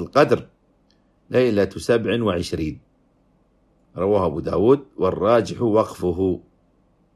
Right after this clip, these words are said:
هكذا قال الحافظ ابن حجر، "والراجح وقفه"، يعني من كلام معاوية رضي الله عنه أنها ليلة سبع وعشرين،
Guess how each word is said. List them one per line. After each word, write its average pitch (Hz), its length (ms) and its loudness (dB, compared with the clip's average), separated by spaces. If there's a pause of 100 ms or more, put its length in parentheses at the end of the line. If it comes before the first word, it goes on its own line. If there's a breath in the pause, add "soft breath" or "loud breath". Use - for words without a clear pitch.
(420)
هكذا 92 300 -4
قال 101 280 0
الحافظ 90 440 -4
ابن 76 140 -8
حجر، - 360 -8 (680)
"والراجح 95 500 -2
وقفه"، 110 460 -2
يعني 110 300 -4
من 107 120 -6
كلام 107 320 -2
معاوية 87 440 0
رضي 76 220 -8
الله 76 160 -10
عنه 82 280 -6 (840)
أنها 85 280 -6
ليلة 101 280 2
سبع 98 420 -2
وعشرين، 78 500 -6